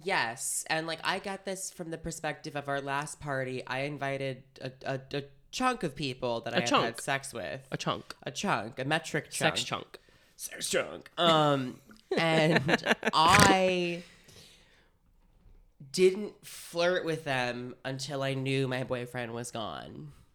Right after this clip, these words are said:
Speaker 2: But did your boyfriend know that there were people at the party with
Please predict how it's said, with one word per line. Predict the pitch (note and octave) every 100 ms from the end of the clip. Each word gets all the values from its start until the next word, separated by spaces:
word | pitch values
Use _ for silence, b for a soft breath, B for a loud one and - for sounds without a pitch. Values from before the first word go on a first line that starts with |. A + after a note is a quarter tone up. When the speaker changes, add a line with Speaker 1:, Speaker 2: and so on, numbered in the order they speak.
| _ _ _ b b b b b b b b b b _ _ -
Speaker 2:
But | E3+ G3+
did | F3+
your | F#3+
boyfriend | F3 F3+ F3 G3+ E3 C#3+
know | C3+ C3+ C3+
that | C3+ C3+
there | C3
were | B2+
people | - C3+ B2+
at | - A#2
the | A#2+
party | - B2 A2+
with | F2